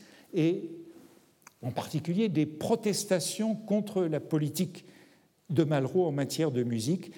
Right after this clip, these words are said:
qui a consisté jusque-là à passer des commandes à Messiaen. Et il y a une grande commande de soixante-cinq, Et Expecto Resurrectionem Mortuorum, une œuvre pour orchestre qui a été créée en audition privée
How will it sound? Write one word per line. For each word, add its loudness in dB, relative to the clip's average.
qui 0
a 2
consisté -2
jusque-là -2
à -2
passer 0
des 0
commandes 2
à 4
Messiaen. 2
Et 0
il 2
y 4
a 4
une 0
grande 0
commande 0
de 0
soixante-cinq, -2
Et 4
Expecto 0
Resurrectionem 0
Mortuorum, 0
une -2
œuvre 2
pour -2
orchestre -2
qui -2
a 2
été 0
créée 0
en 0
audition 0
privée 0